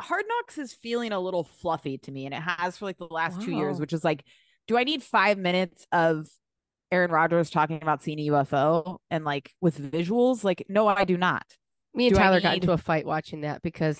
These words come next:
Speaker 2: he's like, "I saw a U F O." I go, "'Cause you're a fucking egomaniac psychopath." Their ego, the U F Os are not hiding for certain select people. To, I, I get nuts about it. And he's like, "It's
Speaker 1: Huh?
Speaker 2: just an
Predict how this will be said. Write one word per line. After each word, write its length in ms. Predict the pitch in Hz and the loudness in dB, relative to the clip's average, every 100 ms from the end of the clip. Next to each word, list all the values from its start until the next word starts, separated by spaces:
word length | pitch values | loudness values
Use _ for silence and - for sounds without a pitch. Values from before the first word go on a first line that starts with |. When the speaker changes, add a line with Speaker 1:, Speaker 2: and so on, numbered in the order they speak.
| - | -4
Speaker 2:
he's 180 | 190 | 0
like, 140 | 170 160 | 0 2
"I 160 | 196 214 | 4 4
saw 240 | - 185 | 4 2
a 40 | 170 | 4
U 160 | 175 | 4
F 140 | 165 180 | 4 2
O." 40 | |
I 60 | 175 | 2
go, 160 | 175 | 0
"'Cause 260 | - 240 196 | -2 -6 -2
you're 160 | 247 | 0
a 60 | 254 | 0
fucking 400 | - 233 262 - | 0 -6 -4 -8
egomaniac 640 | 202 202 196 185 190 185 | -6 -6 -2 0 0 -4
psychopath." 600 | - 208 190 165 175 143 - _ _ _ _ _ _ _ _ _ | -2 -4 -2 -4 -4 -6 -8 _ _ _ _ _ _ _ _ _
Their 140 | 262 262 | 0 2
ego, 300 | 269 294 254 | 2 0 0
the 260 | 240 269 262 | 0 0 0
U 220 | 240 339 453 | -2 2 2
F 100 | - | 2
Os 260 | 330 392 320 | 2 4 4
are 120 | 349 | 2
not 240 | 277 254 - | 0 -2 -4
hiding 420 | - 277 277 262 247 | -8 -6 -6 -8 -8
for 220 | 226 226 | -4 -4
certain 380 | - 254 233 254 | -2 -2 -2 -4
select 380 | 240 226 226 - | -8 -8 -8 -6
people. 380 | 247 226 202 185 | -6 -4 -4 -4
To, 220 | 175 175 - | -6 -10 -8
I, 260 | 196 202 220 | -4 -2 -2
I 100 | 233 | -4
get 240 | 254 214 226 | -2 -2 -2
nuts 520 | 226 226 190 - - | -2 0 0 -2 -10
about 320 | 160 156 160 | -8 -4 -4
it. 180 | 143 - _ _ _ _ _ - | -6 -10 _ _ _ _ _ 0
And 100 | 233 | 2
he's 120 | 214 | 4
like, 120 | 226 | 2
"It's 140 | 330 | 0
Speaker 1:
Huh? 60 | 392 | 0
Speaker 2:
just 200 | 320 | 0
an 60 | - | 0